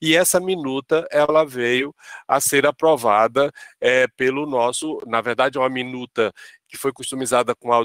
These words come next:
com a, com a Procuradoria, com a cena da, da auditoria, pra gente não ter problema nenhum, mas a gente veio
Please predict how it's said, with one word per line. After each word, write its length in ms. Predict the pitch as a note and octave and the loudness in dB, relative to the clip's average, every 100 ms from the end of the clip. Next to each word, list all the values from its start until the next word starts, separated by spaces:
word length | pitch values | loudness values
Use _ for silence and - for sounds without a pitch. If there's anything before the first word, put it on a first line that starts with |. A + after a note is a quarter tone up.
| A2+ _ | -2 _
com 120 | A2+ | -8
a, 80 | G#2+ | -8
com 140 | A#2+ | -8
a 40 | A2+ | -6
Procuradoria, 840 | A#2+ A2+ B2 A2+ C3 C#3 D3 D#3 | -6 -6 -2 -2 0 -2 2 0
com 160 | - A2 | 0 -4
a 80 | |
cena 200 | A2 A2+ G#2+ | -4 -4 -4
da, 100 | A2+ - | -6 -6
da 100 | A2 | -2
auditoria, 580 | G#2 G#2 A2 D3 C3+ C#3 | -2 -2 -8 -4 0 0
pra 140 | B2 | -2
gente 160 | G#2+ A2+ | -10 -8
não 140 | A#2 | -8
ter 100 | A2 | -8
problema 460 | A2+ A#2 G#2 A2 A#2 | -4 -4 -2 -2 -2
nenhum, 200 | C#3 C3+ - - _ | -6 -10 -12 -18 _
mas 180 | E3+ E3+ | 0 2
a 60 | |
gente 260 | E3 E3 - | 0 -2 -8
veio 400 | C#3+ C#3 C#3+ | 0 2 4